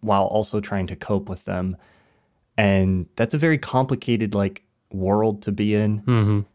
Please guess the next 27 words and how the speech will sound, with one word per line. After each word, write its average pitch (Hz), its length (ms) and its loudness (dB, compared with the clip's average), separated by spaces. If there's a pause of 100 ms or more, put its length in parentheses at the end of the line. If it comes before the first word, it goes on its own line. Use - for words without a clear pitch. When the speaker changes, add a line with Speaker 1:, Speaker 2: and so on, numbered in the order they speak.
(120)
Speaker 1:
It's - 80 -10
a 110 60 0
very 104 220 2
complicated 104 720 0
element 101 400 2
of 95 120 -6
our 98 100 -2
social 95 600 -4
environment 95 640 0
right 101 200 -4
now. 101 400 -4 (200)
Speaker 2:
Yeah. 110 400 0
Speaker 1:
And 92 680 0 (500)
I 107 140 4
don't 104 180 2
know 101 180 4
how 92 560 0 (340)
we 101 200 -2
deal 98 280 0
with 117 180 -2
that. 123 400 -4 (160)
I 101 60 -6
don't 98 180 -2
know 101 80 0
what 95 180 -4
the 95 60 -6
best - 580 -6